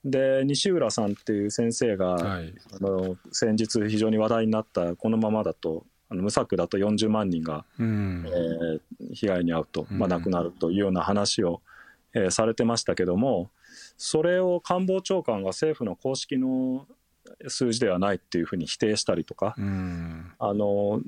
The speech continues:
Speaker 1: 情報が一元的にコントロールされていなくて、で、誰が対策の指揮を、あの、責任者として、あの、前面立ってやってるのか、
Speaker 2: うん。
Speaker 1: で、またその責任体系がどうなってるのかっていうのは非常に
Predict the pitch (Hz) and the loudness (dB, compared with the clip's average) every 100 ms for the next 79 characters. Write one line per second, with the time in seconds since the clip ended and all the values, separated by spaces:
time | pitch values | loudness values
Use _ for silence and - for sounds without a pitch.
0 | - - _ - 127 165 202 - 233 220 | -8 -14 _ -6 0 2 2 2 2 4
1 | 220 220 220 220 220 214 214 214 196 196 | 2 2 2 2 0 0 -2 -4 -2 0
2 | 190 190 - _ _ _ _ 143 185 202 | 2 0 -4 _ _ _ _ -4 0 0
3 | 208 196 190 196 196 196 - _ _ - | 0 -2 -2 -2 0 -2 -4 _ _ -4
4 | 165 165 180 175 113 117 113 - 131 131 | -2 0 2 2 2 2 0 2 2 0
5 | 123 - - 147 110 92 - _ - - | -2 -4 -2 0 0 -2 -10 _ -20 -20
6 | _ _ - 131 127 220 233 156 117 104 | _ _ -6 -2 0 2 2 2 2 2
7 | 101 127 127 123 123 120 117 - - 104 | 0 0 0 0 0 0 0 -2 0 0
8 | 87 120 - 262 - 101 - 110 131 127 | 2 0 -6 -14 -8 -4 -2 0 2 2
9 | 110 90 90 - - 92 87 - 92 92 | 0 0 -2 -2 0 0 0 -4 -2 0
10 | 87 107 110 107 101 104 - 85 - - | 2 2 4 2 2 0 2 -2 0 -2
11 | 87 76 - 90 104 95 85 80 92 113 | -2 -2 -4 -2 0 0 -4 -6 -2 0
12 | 117 135 151 135 151 180 190 196 202 190 | 2 2 0 2 0 2 0 2 0 2
13 | 127 107 151 131 - 104 95 85 90 - | 2 2 2 0 -2 -2 -2 -2 -4 -2
14 | 123 117 117 131 175 185 190 | -2 0 -2 0 0 0 -2